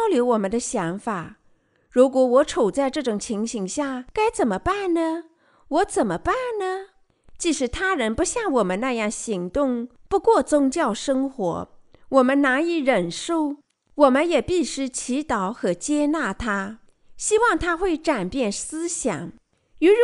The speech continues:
我们人类有许多缺点，我们经常犯下严重的错误。即使这样，但由于神是最终审判的审判员，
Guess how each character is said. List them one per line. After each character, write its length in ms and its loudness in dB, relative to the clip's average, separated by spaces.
我 100 4
们 160 2
人 200 2
类 120 -2
有 120 0
许 220 -6
多 160 2
缺 320 -2
点， 460 -4
我 100 4
们 140 0
经 240 -2
常 320 -4
犯 240 -2
下 160 -4
严 400 -2
重 220 -2
的 100 -4
错 360 -2
误。 280 -6
即 120 0
使 200 -4
这 240 2
样， 360 0
但 320 2
由 180 2
于 140 2
神 420 0
是 200 -8
最 260 -2
终 180 -2
审 380 -4
判 240 -4
的 100 -2
审 260 -4
判 220 -2
员， 460 -2